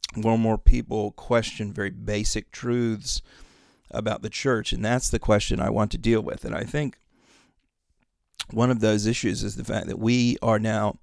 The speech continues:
alienated from our own book in the first place,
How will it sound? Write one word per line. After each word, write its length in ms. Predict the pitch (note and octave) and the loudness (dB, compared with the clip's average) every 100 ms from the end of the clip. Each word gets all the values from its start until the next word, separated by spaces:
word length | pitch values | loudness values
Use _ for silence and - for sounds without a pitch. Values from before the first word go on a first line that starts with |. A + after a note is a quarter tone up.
| _ _ _ _ - - | _ _ _ _ -20 -10
alienated 640 | - B2+ B2+ A2+ A2 - - | -2 2 2 2 0 -2 -4
from 240 | - G#2 | -2 0
our 160 | G#2 G#2 | 2 2
own 360 | G#2 G#2 G#2 A#2 | 0 -2 -6 -2
book 360 | G#2+ - - - - - - | -2 2 4 4 2 -10 -12
in 140 | G#2+ | -8
the 60 | G2+ | -6
first 320 | - F#2 - | -4 -6 -6
place, 340 | - - - | -8 -8 -10